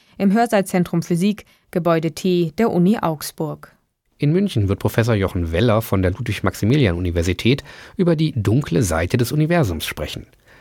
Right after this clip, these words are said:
Speaker 2: In seinem Vortrag soll dargestellt werden, welche Beobachtungen zu unserem jetzigen Bild des Universums führten, welche Weltmodelle im Moment existieren und welche physikalischen Konsequenzen diese Modelle haben.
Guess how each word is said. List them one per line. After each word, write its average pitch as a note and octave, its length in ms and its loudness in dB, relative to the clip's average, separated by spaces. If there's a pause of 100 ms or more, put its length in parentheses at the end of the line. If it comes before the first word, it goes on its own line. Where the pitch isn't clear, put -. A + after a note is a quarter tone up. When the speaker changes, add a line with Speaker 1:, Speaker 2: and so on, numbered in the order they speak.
(120)
Speaker 2:
In D#3+ 120 2
seinem A#2+ 220 2
Vortrag B2+ 460 -2
soll E3 160 2
dargestellt C3 480 0
werden, A#2 300 0 (220)
welche A2+ 280 2
Beobachtungen D3 640 0
zu G2 140 -2
unserem F#2+ 300 0
jetzigen B2 440 0
Bild A#2 200 2
des C#3+ 120 -8
Universums C3 540 2
führten, C#3 400 0 (260)
welche F2+ 340 0
Weltmodelle G2 500 0
im G2 120 -4
Moment F#2 300 0
existieren - 640 -2 (240)
und F#3 140 2
welche F3 240 2
physikalischen C#3+ 640 0
Konsequenzen F#2 680 -2
diese F2 200 0
Modelle D#2+ 380 0
haben. E2+ 340 -4